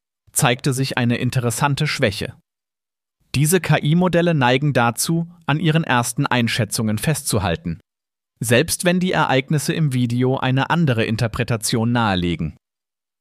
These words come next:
Während Menschen beeindruckende neunzig Prozent der überraschenden Ereignisse korrekt erklärten, erreichte G P T vier o lediglich fünfundsechzig Prozent. Diese Einschränkung könnte laut den Forschenden erhebliche Risiken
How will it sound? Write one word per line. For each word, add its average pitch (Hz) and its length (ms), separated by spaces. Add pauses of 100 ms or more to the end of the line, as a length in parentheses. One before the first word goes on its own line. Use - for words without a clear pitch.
(160)
Während 151 440
Menschen 151 440
beeindruckende 139 720
neunzig 131 460
Prozent - 680
der 120 120
überraschenden 139 640
Ereignisse - 640
korrekt 127 380
erklärten, 120 720 (640)
erreichte 147 480
G 147 180
P 160 160
T 160 220
vier 151 320
o 127 220
lediglich 127 640
fünfundsechzig 139 840
Prozent. 120 520 (880)
Diese 165 260
Einschränkung 160 640
könnte 165 260
laut 135 400
den 170 140
Forschenden 143 560
erhebliche 139 600
Risiken 117 560